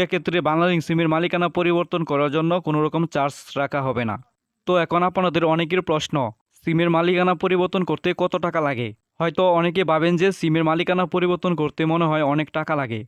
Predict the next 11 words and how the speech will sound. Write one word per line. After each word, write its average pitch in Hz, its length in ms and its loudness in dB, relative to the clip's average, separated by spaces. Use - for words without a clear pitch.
যার 151 220 0
জন্য 170 220 0
অনেকেই 165 340 0
কনফিউশনে 156 680 -2
থাকেন। 127 320 -4
আসলে 170 340 -2
আপনারা 170 420 0
যেটা 151 220 -2
ভাবতেছেন 151 500 -2
সেরকম 165 420 0
না, 120 120 0